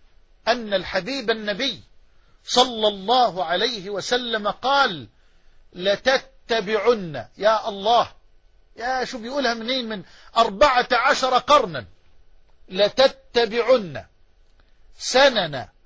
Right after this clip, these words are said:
من كان قبلكم شبرا بشبر، حتى لو دخلوا جحر ضب"، جحر ضب، وفي لفظ: "حتى لو دخلوا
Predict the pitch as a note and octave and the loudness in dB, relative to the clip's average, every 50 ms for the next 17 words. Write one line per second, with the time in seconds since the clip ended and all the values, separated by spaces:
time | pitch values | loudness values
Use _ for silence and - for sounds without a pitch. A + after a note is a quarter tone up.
0 | - _ - _ - - F#3+ G3 G#3+ G#3+ G3+ F#3+ - - - A#3+ B3+ C4 C4 C4 | -20 _ -20 _ -18 -14 -4 -4 -4 -2 -4 -8 -8 -2 0 2 4 4 2 2
1 | B3+ B3 A#3 - B3 A#3 G#3 A#3 A#3 A#3+ A#3+ - - F3 C#3 A#2 G2 - _ _ | 2 0 0 0 -2 -2 0 0 0 0 0 0 -4 -6 -6 -6 -14 -18 _ _
2 | _ - _ _ _ _ - _ _ - - - - B3 C4+ A#3+ G#3+ A3+ B3+ C4 | _ -20 _ _ _ _ -20 _ _ -16 -12 -4 -2 -2 -2 -2 2 2 4 4
3 | C4 C4 C4 C4 C4 _ - - - - - - _ - F#3 F3+ A3 - - C4+ | 4 2 0 -6 -12 _ -20 -20 -20 -20 -20 -20 _ -20 -8 -8 -6 -4 2 2
4 | C4+ A#3 G3 C#3+ C#3+ - - _ _ _ - - - - - - C4 C4 - - | 2 0 0 -12 -14 -14 -14 _ _ _ -20 -20 -18 -12 -2 0 0 0 0 -4
5 | - _ - G3 F3 D3 A#2 - _ - - - _ - - F#3 F3+ G#3 A3 G#3+ | -14 _ 0 2 2 2 0 -4 _ -20 -20 -20 _ -20 -12 -4 0 2 2 2
6 | G#3+ F#3 E3+ A3+ C4 C4 - A#3 A#3+ A#3+ A#3 B3 A#3 - - _ _ _ _ - | 0 2 4 4 4 4 2 0 0 2 2 -2 -4 -6 -8 _ _ _ _ -16
7 | F#3+ D#3 F3+ C4+ C#4+ - - - - - G#3+ G#3+ A3 A3 F#3 F3+ A#3+ B3 F3+ C#3+ | -12 -4 2 2 2 2 0 -10 -8 -4 0 2 2 2 4 6 4 4 4 0
8 | C3 B2 B2 B2+ C#3+ - - - _ - - - - _ _ - _ F#3+ D3 G3+ | -14 -18 -6 2 2 2 2 2 _ -20 -20 -20 -20 _ _ -20 _ -12 -2 4
9 | C#4+ C#4+ - - - - A3+ A3+ A3+ A3 F#3+ F3 A#3 B3 F3+ C3 A#2 A2+ A2+ A2+ | 4 4 4 2 -6 -4 0 2 2 2 4 6 4 4 4 0 -12 -18 -20 -20
10 | - _ _ - _ _ - F#3+ G#3 G3 - A3 A3 B3 C4 G#3 F3+ F#3 B3+ C4 | -20 _ _ -20 _ _ 0 0 0 0 0 -2 2 2 2 2 2 -2 -2 -2
11 | A#3+ G#3 - _ _ _ _ _ _ - - - C#4+ C#4+ - - _ _ - - | -2 -6 -12 _ _ _ _ _ _ -10 0 2 2 2 2 -2 _ _ -6 -2
12 | A#3 A3+ A3 G#3+ G#3+ G#3+ G#3 G#3 F#3 E3 B3+ C4+ - - B3 B3 A#3+ B3+ A#3+ | 2 2 4 4 2 0 -2 -2 0 2 2 2 4 4 0 0 2 0 -4